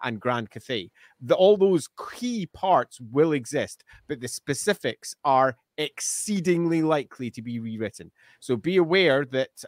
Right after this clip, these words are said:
uh, if you're watching this video, for example, a year down the line from now, uh, it's very likely that when the army lists come out for the old world,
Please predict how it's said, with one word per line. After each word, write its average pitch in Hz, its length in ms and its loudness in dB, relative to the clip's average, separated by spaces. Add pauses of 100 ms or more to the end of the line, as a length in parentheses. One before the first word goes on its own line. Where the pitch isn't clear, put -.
uh, 123 380 0 (160)
if 127 160 -6
you're 139 100 -2
watching 147 360 -6
this 143 140 -6
video, 143 300 -4
for 123 100 -12
example, 127 400 -6
a 120 40 -8
year 127 320 -4
down 123 240 2
the 120 80 -4
line 165 260 2
from 120 240 -8
now, 107 260 -10 (440)
uh, 127 240 6
it's - 240 -6
very 147 340 6
likely 156 380 -2
that 117 80 -10
when 117 160 -6
the 113 120 -4
army 160 240 0
lists 147 220 -6
come 143 160 -12
out 139 200 -6
for 131 100 -14
the 120 140 -6
old 151 220 -2
world, 98 400 -8